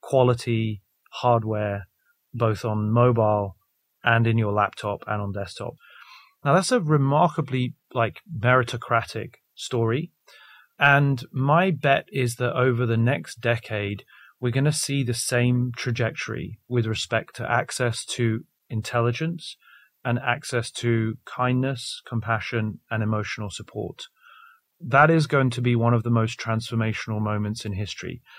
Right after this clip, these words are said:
because now no longer do you need to have resources to get access to the best tutor in the world. No longer do you need to have, you know, the comfort and fortune of having a really supportive, kind family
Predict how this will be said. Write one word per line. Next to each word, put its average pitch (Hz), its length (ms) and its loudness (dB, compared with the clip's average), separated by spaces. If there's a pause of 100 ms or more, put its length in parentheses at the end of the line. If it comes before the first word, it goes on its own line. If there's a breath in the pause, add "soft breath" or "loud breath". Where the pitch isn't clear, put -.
(280 loud breath)
because 117 460 0
now 135 420 6 (400 loud breath)
no 139 160 6
longer 131 500 8
do 113 140 -2
you 120 160 4
need 120 300 4
to - 140 -8
have 110 420 2 (240)
resources 117 800 0
to 117 120 -8
get 107 180 -4
access 110 540 -2
to - 160 -8
the 98 140 -8
best - 440 -4
tutor 120 520 -2 (320 soft breath)
in 120 160 0
the 113 80 2
world. 110 420 2 (420 soft breath)
No 127 100 2
longer 131 280 6
do 113 80 0
you 117 100 4
need 117 200 4
to 113 100 -6
have, 107 380 2 (500 soft breath)
you 127 140 0
know, 107 320 2 (120)
the 110 460 -2 (240)
comfort 120 600 2
and 107 400 -2
fortune 113 840 -4 (100)
of 107 220 -4
having 113 320 0
a 107 60 -2
really 110 240 0
supportive, 113 720 -6
kind 110 480 -2
family 110 600 2